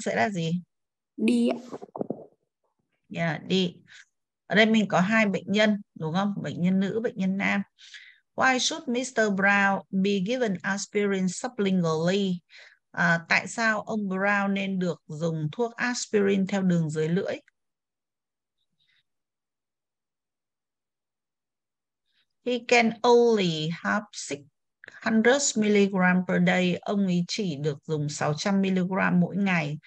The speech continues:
Speaker 1: He does not like to swallow pill. Ông ấy không thích nuốt các cái viên thuốc. He is afraid of getting injection. Ông ấy sợ tiêm. Và cuối cùng, he is unable to chew tablet. Bởi vì ông ấy không thể nhai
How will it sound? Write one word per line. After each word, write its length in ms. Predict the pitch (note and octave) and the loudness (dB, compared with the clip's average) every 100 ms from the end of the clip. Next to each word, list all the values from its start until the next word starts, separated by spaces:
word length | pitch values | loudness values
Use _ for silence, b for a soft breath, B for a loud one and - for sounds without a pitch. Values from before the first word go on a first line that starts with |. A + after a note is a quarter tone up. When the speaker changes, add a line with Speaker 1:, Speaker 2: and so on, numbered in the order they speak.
| B B _ | B B _
Speaker 1:
He 100 | B3+ | -2
does 320 | A#3 A3+ A3 A3 A3+ | 0 0 0 -2 -4
not 180 | B3 | -4
like 340 | B3+ A3 G#3+ G#3 | -4 -4 -4 -4
to 80 | F#3+ | -6
swallow 520 | F#3 G#3+ G3+ F#3+ F3+ - | -6 -2 -2 -2 -4 -2
pill. 420 | A3 G#3+ G#3 G3+ | 0 0 0 -4
Ông 180 | - G3 | -4 -4
ấy 140 | F#3+ F3 | -2 -2
không 300 | A3 G#3+ G#3 | -4 -6 -6
thích 140 | - _ _ | -12 _ _
nuốt 360 | G3 A3 C4 D4 - | 0 2 2 0 -6
các 140 | B3+ A#3+ | -8 -4
cái 100 | G#3 | -2
viên 200 | G3+ F#3+ | 0 0
thuốc. 260 | - B3+ C#4+ C#4+ B B B B _ | 0 0 0 -6 B B B B _
He 140 | C4 | 0
is 340 | A#3+ B3+ A#3 | 4 2 2
afraid 520 | - G3+ G3+ - A3+ B3+ | -2 -2 -2 0 0 2
of 180 | G#3 | 0
getting 440 | F3+ G#3+ - G#3+ G3+ | 0 -2 -2 -2 -2
injection. 920 | G3+ F#3+ F#3 F3 A3 A3 - F#3 D#3+ D#3 | -2 0 0 0 -4 -6 -4 -2 -2 -4
Ông 160 | G3 G3 | -2 -2
ấy 100 | F#3+ | -2
sợ 280 | - G#3+ - | -4 -6 -4
tiêm. 360 | - A3+ A3 G3+ | 0 2 2 -2
Và 120 | G3 D#3 | -6 -10
cuối 100 | D#3 | -8
cùng, 260 | F3 G#3 F3+ | -4 2 4
he 120 | F#3+ | 4
is 360 | - F#3+ F#3+ - - | 2 -2 -2 -6 -4
unable 480 | G#3+ G#3 G3+ F#3+ E3+ E3 | -2 0 0 0 0 -2
to 80 | F#3 | -4
chew 320 | - A#3 G#3+ G#3 | -4 -2 -2 -2
tablet. 460 | G#3+ F#3+ G3 B3+ C4 | -4 -4 -2 -4 -4
Bởi 140 | D#3+ | -6
vì 60 | D3 | -4
ông 160 | - | -2
ấy 100 | F#3+ | -2
không 240 | F#3+ G#3+ G#3 | -2 -4 -4
thể 180 | F#3+ C#3 | -2 -2
nhai 420 | D3+ G3+ G3+ | 0 0 -2